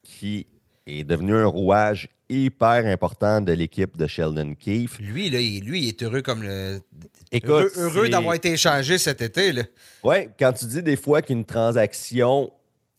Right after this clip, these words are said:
Speaker 1: peut t'amener ailleurs dans une carrière, c'est le cas pour Kovacevic. Puis ce qui est le plus paradoxal, j'ai aimé les propos de Sheldon Keefe qui me disait en fin de semaine,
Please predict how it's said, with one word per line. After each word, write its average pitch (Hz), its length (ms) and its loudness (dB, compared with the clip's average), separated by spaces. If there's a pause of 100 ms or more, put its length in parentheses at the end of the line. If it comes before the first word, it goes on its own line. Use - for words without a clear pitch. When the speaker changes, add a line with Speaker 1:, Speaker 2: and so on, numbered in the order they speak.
(360)
Speaker 1:
peut 120 280 2 (160)
t'amener 107 540 0
ailleurs 101 420 4
dans 113 120 0
une 104 180 -4
carrière, 101 560 0
c'est - 220 -6
le 82 80 -4
cas 110 180 0
pour 104 180 -4
Kovacevic. 90 800 0 (640)
Puis 110 120 0
ce - 80 -10
qui 117 100 0
est 117 40 4
le 113 100 6
plus 147 200 -2
paradoxal, 123 1080 2
j'ai 95 240 0
aimé 110 220 4
les 131 100 2
propos 107 320 2
de 127 60 -2
Sheldon 101 400 2
Keefe 127 360 -4
qui 101 120 -4
me 98 140 -2
disait 92 180 2
en 120 80 4
fin 98 120 0
de 92 60 -4
semaine, 107 460 0